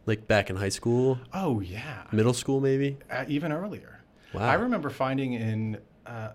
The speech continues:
Speaker 2: I remember finding in a library an old book that was just a really ancient illustrated history of the ancient world, and it had the Mesopotamians and the Greeks, and I thought it was just fascinating, very evocative. And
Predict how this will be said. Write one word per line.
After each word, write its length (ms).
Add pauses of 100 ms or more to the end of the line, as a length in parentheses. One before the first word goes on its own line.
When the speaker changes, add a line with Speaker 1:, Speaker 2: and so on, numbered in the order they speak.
(220)
Speaker 2:
I 120
remember 360
finding 300
in 60
a 40
library 420
an 60
old 240
book 260
that 140
was 100
just 260
a 60
really 600 (500)
ancient 640
illustrated 640
history 400
of 80
the 100
ancient 400
world, 320
and 120
it 100
had 380 (580)
the 80
Mesopotamians 1120
and 100
the 60
Greeks, 720 (540)
and 80
I 60
thought 200
it 20
was 100
just 140
fascinating, 580
very 200
evocative. 720 (760)
And 480